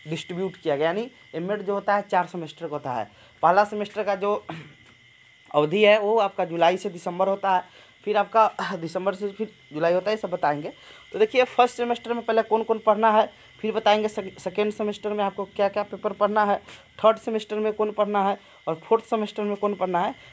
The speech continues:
सब चीज़ आपको एक्सप्लेन करके बताएंगे। किसमें कितना प्रैक्टिकल होता है, ईपीसी, इसमें कितना पढ़ना है, समझे, सब चीज़ बताएंगे, समझे। टोटल बीएड कितना, टोटल एमएड कितना होता है, समझे। तो देखिए, पहले हम सेमेस्टर देखते हैं, चार सेमेस्टर है।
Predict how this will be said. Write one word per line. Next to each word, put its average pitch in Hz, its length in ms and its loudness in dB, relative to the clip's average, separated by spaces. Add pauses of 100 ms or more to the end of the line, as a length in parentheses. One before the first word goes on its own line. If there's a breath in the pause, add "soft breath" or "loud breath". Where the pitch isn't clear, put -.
(160 loud breath)
सब 208 140 0
चीज़ 208 160 0
आपको 196 200 2
एक्सप्लेन 196 400 0
करके 196 220 -2
बताएंगे। 202 340 2
किसमें 196 320 -8
कितना 202 260 0
प्रैक्टिकल 202 380 -2
होता 208 180 2
है, 185 100 2
ईपीसी, 196 400 -10 (320 loud breath)
इसमें 196 220 -10
कितना 196 240 -4
पढ़ना 196 280 -2
है, 214 160 -2 (340 soft breath)
समझे, 208 200 -4
सब 214 200 -4
चीज़ 190 160 -8
बताएंगे, 151 320 0
समझे। 185 280 -2
टोटल 208 360 -2
बीएड 196 280 -4
कितना, 185 240 -12 (340 soft breath)
टोटल 202 280 0
एमएड 196 260 -2
कितना 165 240 -6
होता 131 300 -6
है, 135 60 -4
समझे। 175 260 -10 (460 soft breath)
तो 214 100 2
देखिए, 254 220 4
पहले 240 200 4
हम 240 100 4
सेमेस्टर 226 440 -2
देखते 226 260 -2
हैं, 240 100 0
चार 226 240 8
सेमेस्टर 226 440 0
है। 202 320 -2